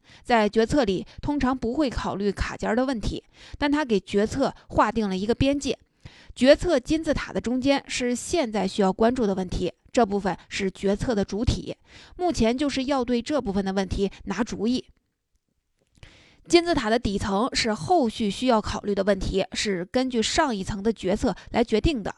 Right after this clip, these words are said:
这么说比较抽象，咱们还是用作者的例子来说明。作者和妻子莱塔对于房子的问题有一些共识：一是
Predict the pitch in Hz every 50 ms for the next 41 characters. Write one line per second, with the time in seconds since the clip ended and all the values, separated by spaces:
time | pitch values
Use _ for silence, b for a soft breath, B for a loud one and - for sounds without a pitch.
0 | B B B B B B B - 285 262 254 233 - 247 262 262 226 202 190 185
1 | 190 - - 285 285 294 - 302 - - b b b _ - 220 220 226 208 214
2 | 220 247 262 254 247 240 233 - 302 269 226 202 175 - - 220 285 302 262 202
3 | - - B B B - 180 196 202 - 254 233 214 190 185 214 240 - _ B
4 | B B B B B B B B B B - 359 370 330 226 202 196 - 226 220
5 | - - - 269 285 269 220 202 185 175 185 180 196 254 - - - - - 156
6 | - 214 208 208 226 220 - - 170 151 190 240 294 330 269 220 190 185 - 190
7 | - 185 180 - 196 202 190 185 185 - 226 226 226 269 233 208 - - 190 196
8 | 202 202 B B B B B - 240 262 269 247 - 208 165